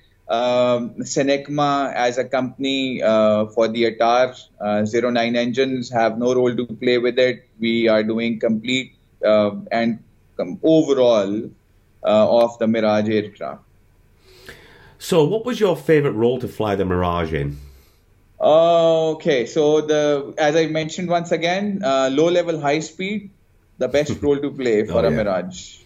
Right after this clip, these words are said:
Speaker 1: Ingress at low level, high speeds, um, um, a, a good, a good,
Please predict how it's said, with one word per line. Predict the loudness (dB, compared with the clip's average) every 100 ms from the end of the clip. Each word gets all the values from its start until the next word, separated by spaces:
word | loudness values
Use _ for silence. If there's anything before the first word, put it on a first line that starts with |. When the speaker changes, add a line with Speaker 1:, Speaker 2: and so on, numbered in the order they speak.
| _
Speaker 1:
Ingress | 0 2 2 2 0 0
at | -2 0
low | 0
level, | 2 0 -2 -4
high | -2 -2
speeds, | -2 -6 -6 -4 -6 -4
um, | 2 4 4 2 0 -4 -10 -12 _ _ -2
um, | 0 2 0 0
a, | 0 2 2
a | 2 0
good, | 2 4 4 0 -10 _ _ _ _ _
a | -2 -2
good, | 0 2 2 0